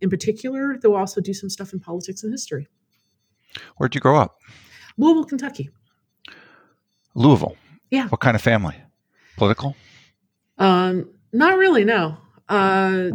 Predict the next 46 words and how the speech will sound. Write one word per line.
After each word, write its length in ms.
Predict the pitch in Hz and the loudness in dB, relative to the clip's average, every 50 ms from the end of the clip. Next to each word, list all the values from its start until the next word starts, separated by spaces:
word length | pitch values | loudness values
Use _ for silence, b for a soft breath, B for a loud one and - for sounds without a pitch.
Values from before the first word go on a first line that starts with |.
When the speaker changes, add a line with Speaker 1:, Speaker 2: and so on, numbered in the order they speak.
| 226 - _ _ _ _ _ | -8 -12 _ _ _ _ _
Speaker 1:
no. 380 | - 233 277 311 302 302 302 294 B B B B B B B B B _ | -6 -2 0 0 0 0 -2 -6 B B B B B B B B B _
Uh, 220 | - - - 175 170 - - 185 - - | -10 -8 -6 -6 -6 -6 -8 -8 -2 0
they 140 | 208 202 | 2 2
have 300 | 190 175 247 330 403 392 | 4 4 4 4 4 6
gotten 320 | 247 233 208 190 170 180 185 | 4 4 4 4 2 2 0
more, 500 | 180 170 175 170 180 214 226 214 208 196 - | 0 0 0 0 0 0 -2 -2 -6 -8 -6
like, 200 | - 185 180 - | -6 -6 -4 -2
over 200 | 185 170 170 175 | -4 -2 -2 -2
the 100 | 160 165 | -2 0
years, 380 | 160 170 175 170 165 175 165 165 | 0 0 0 0 -2 -4 -6 -8
but 320 | 165 190 180 175 - - | -8 -8 -6 -6 -4 -4
no, 340 | 196 233 311 349 339 269 214 | -2 -2 0 0 0 -2 -2
not 260 | 202 220 240 294 254 | -2 -2 -4 -4 -2
really, 280 | 240 254 269 247 220 202 | -2 -2 2 2 2 2
not 160 | 196 202 214 | 2 -2 -4
a 40 | 220 | -4
political 320 | - - 214 220 214 214 | -2 -2 -2 -2 -2 -6
family 300 | 208 214 196 196 202 196 | -6 -4 -4 -4 -4 -4
at 60 | 190 | -4
all. 240 | 202 226 208 - - | -4 -4 -4 -4 -4
Um, 180 | 185 180 175 175 | -6 -6 -4 -4
both 200 | 185 202 196 - | -6 -6 -6 -6
my 100 | 202 202 | -10 -8
parents 340 | - 202 180 180 185 - | -8 -8 -8 -6 -6 -8
are 60 | - 160 | -10 -8
teachers. 440 | - 185 180 - 151 143 - - _ _ _ _ _ _ _ _ _ _ - | -6 -6 -6 -6 -8 -12 -12 -14 _ _ _ _ _ _ _ _ _ _ -12
Speaker 2:
Uh-huh. 220 | - - - - - _ B B B B B B B _ _ - - | -8 -8 -8 -8 -10 _ B B B B B B B _ _ -18 -12
What 440 | - 117 113 123 139 143 - - | -8 -2 2 2 2 2 0 0
were 140 | - 139 135 | -2 0 0
you 360 | 131 123 117 117 113 113 110 | 0 0 0 0 0 0 0
like 640 | 107 104 104 101 101 98 - - - - - - - _ b b b b b b b b | 2 2 4 4 4 2 0 -2 -8 -8 -8 -8 -10 _ b b b b b b b b
as 160 | 90 95 82 | -2 0 0
a 40 | 92 | -2
college 380 | - - 98 98 98 98 90 - | -2 0 0 2 2 0 -4 -6
student? 320 | - - 76 - - - - _ _ _ _ _ _ _ _ _ - | -6 -6 -8 -8 -10 -16 -20 _ _ _ _ _ _ _ _ _ -4
Speaker 1:
As 180 | 226 226 226 214 | 0 2 4 4
an 120 | 233 226 226 | 2 2 2
undergrad, 460 | 233 320 339 370 339 - 254 247 233 | 4 4 4 4 4 4 4 4 4
I 60 | 226 | 4
was 100 | 214 214 | 4 4
a 80 | 196 185 | 4 2
really 320 | 175 180 214 247 262 254 | 2 2 2 2 4 4
good 200 | 208 196 220 175 | 6 6 6 4
B 140 | 156 185 185 | 2 0 -2
plus 260 | 185 - 170 147 135 | -2 -4 -6 -6 -6
student. 360 | - - 156 139 123 113 85 | -6 -4 -6 -6 -6 -6 -12